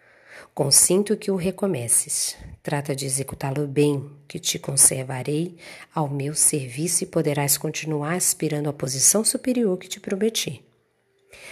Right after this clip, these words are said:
Será preciso, perguntemos, qual dos industriais foi mais humano?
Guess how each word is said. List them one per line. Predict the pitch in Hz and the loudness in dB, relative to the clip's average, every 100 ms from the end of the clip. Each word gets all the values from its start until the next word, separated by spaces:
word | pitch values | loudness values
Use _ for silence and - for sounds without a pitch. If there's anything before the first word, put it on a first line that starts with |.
| - - | -16 -4
Será | - - - 131 127 | 6 6 6 4 -2
preciso, | 160 - 226 - - 120 123 - | 0 0 4 6 6 0 -8 -6
perguntemos, | - 139 151 139 127 117 107 104 - - - | -6 -4 -8 -6 -6 -6 -6 -2 0 -2 -8
qual | - 123 123 170 | -8 -6 -4 -4
dos | 170 160 131 - | -4 -6 -4 -2
industriais | 160 185 214 190 190 202 - 170 151 127 123 117 - - | 2 4 2 2 -2 -2 -2 0 0 0 -4 -4 -6 -8
foi | - - - 143 | -16 -18 0 2
mais | 131 131 127 | 2 2 2
humano? | 139 127 123 127 175 | 0 -2 -2 0 0